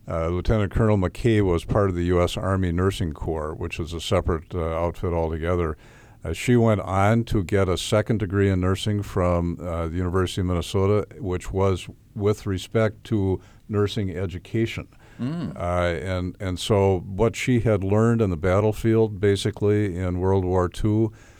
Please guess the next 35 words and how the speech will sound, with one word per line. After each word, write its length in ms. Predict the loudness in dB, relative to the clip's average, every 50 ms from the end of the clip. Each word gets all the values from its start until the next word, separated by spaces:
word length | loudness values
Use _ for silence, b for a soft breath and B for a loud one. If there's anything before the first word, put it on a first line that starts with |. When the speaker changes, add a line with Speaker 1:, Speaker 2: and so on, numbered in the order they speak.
| B B B B -8
Speaker 1:
kind 240 | -4 0 0 2
of 100 | 2 2
like 300 | 2 4 4 4 4 2
the 140 | 0 0 0
mash 480 | 0 2 2 2 2 2 2 0 -2 -2
units 400 | 0 0 0 0 -2 -4 -4 -4
that 120 | -4 -2
we 160 | -2 -2 -4
know 220 | -2 -2 -2 -2 -2
about 340 | -2 0 0 0 0 -2 -2
from 240 | -4 -4 -4 -2
television 600 | -2 -2 0 0 0 0 0 -2 -4 -4 -6 -6 -4
times, 480 | -4 -4 -2 -2 -4 -6 -8 -8 -10
Speaker 2:
Yeah. 220 | -10 -8 -10 -10 -12 -10 -12
Speaker 1:
because 320 | -12 -4 -2 -2 -2 0 0
it 60 | -2
was 240 | -2 -2 -2 -2 0
really, 500 | 2 4 4 4 4 4 2 0 -2 -4
uh, 220 | -6 -8 -8 -8 -10 -12 -18 -16 -12
um, 640 | -10 -10 -8 -8 -8 -8 -8 -10 -10 -14 -14 -16 -14 -8 -4
having 300 | -2 0 0 0 -2 -2
to 280 | -2 -4 -4 -6 -12 -16 -16
figure 340 | -6 -2 -2 0 0 0 -2
things 320 | -2 -2 -2 -2 -2 0
out 260 | 0 2 2 0 0 -2
on 220 | -2 -2 -2 -2
the 80 | -2 -2
go. 320 | -2 0 0 0 0 -2
They 160 | -4 -6 -6
didn't 240 | -4 -4 -4 -2 -2
have 340 | -4 -2 -2 -2 -2 -2 -4
medicine, 460 | -4 -4 -4 -4 -6 -6 -8 -8 -6
they 140 | -6 -6 -6
didn't 200 | -6 -6 -6 -4
have, 280 | -6 -6 -6 -6 -8